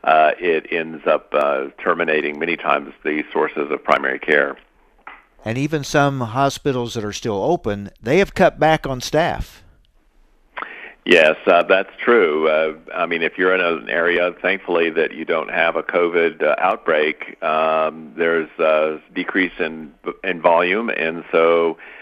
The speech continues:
Speaker 1: uh, maybe some, uh, lo-, li-, li-, lighter needs for staffing. So that's, um, that's a real problem. The other problem with staffing right now is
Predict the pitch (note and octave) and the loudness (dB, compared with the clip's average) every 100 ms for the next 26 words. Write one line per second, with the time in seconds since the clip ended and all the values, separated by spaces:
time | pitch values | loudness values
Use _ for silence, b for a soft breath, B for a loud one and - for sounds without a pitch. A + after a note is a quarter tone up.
0 | B - D2+ D#2+ D#2 E2+ E2+ D#2+ - E2 | B -2 0 2 0 0 -2 -4 -6 -6
1 | D#2 D#2+ - D2+ D#2 D2+ D2 - - E2+ | -6 -12 -6 -2 0 -2 -6 -14 -8 0
2 | E2+ - F2+ F2 F#2 F2 - F2 F#2 F#2 | 0 0 0 0 2 2 2 2 2 2
3 | E2+ E2+ E2 E2 - D#2 - F2+ E2 - | 0 -2 -4 -6 -2 -2 0 0 0 2
4 | C2+ B1+ C2 - D#2 D2+ F2+ - - D#2 | 0 -2 -4 0 0 2 2 0 -2 0
5 | C#2+ - - B B B B F#2+ F#2+ G#2 | 0 -4 -20 B B B B 0 2 2
6 | E2+ - D2+ C#2+ D2 D#2 F#2+ B2 G2+ - | 2 2 0 0 -2 0 2 2 0 0
7 | F2 E2 D#2+ D#2 - E2 D#2 E2 D#2+ D#2+ | 0 0 -2 -4 -2 0 0 0 0 0
8 | - D#2+ D#2+ E2 E2 D#2+ | 0 0 2 0 -2 -4